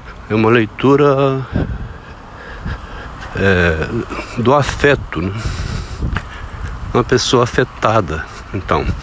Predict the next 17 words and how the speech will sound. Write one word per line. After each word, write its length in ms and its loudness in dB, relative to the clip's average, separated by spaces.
uma 80 4
pessoa 420 4
afetada 720 4
é 60 4
aquela 320 6
que 240 0
tá 180 2
sofrendo 460 2
alguma 260 4
coisa, 420 4
né? 120 4
Alguma 320 4
perda, 480 4
alguma 420 -2
ruptura. 580 0
É 100 4
o 300 4